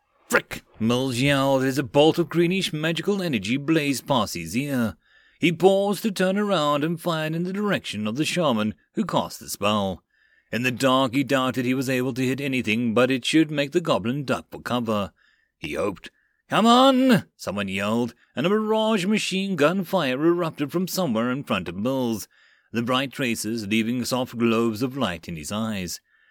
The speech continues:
The machine gun appeared to suppress the chasing goblins as Mills heard the shrieks and cries of the goblins fading behind him as he ran.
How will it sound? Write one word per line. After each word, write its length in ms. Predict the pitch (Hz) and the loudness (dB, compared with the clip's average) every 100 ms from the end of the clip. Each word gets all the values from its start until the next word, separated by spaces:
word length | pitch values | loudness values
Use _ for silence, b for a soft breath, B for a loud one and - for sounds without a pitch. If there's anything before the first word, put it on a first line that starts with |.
| _ - | _ -6
The 80 | 202 | -2
machine 480 | 220 202 214 226 | 0 2 2 2
gun 180 | 196 190 | 2 2
appeared 480 | 202 165 170 165 170 | 0 0 2 2 4
to 100 | 180 | 2
suppress 460 | 180 185 170 156 - | 0 -2 -2 -4 -2
the 140 | 175 | -2
chasing 420 | - 151 135 185 | 0 -4 -2 0
goblins 460 | 165 117 90 101 107 | 2 2 2 -2 -2
as 160 | 123 | -2
Mills 400 | 127 131 143 160 | 0 0 0 -2
heard 180 | 131 131 | 0 0
the 100 | 160 | 0
shrieks 480 | 180 - 165 - - | 0 -2 -4 -4 -4
and 160 | 107 117 | -4 -2
cries 460 | 147 104 90 85 b b 139 | -2 0 -2 -6 b b 0
of 120 | 170 | 0
the 80 | 190 | 2
goblins 440 | 180 160 196 180 | 2 2 0 -2
fading 340 | - 98 104 | -2 -2 -2
behind 440 | 123 147 147 110 82 | -2 -2 -2 -4 -4
him 100 | 82 | -6
as 120 | 76 | -8
he 60 | 82 | -4
ran. 460 | 110 113 104 95 | -2 -2 -4 -8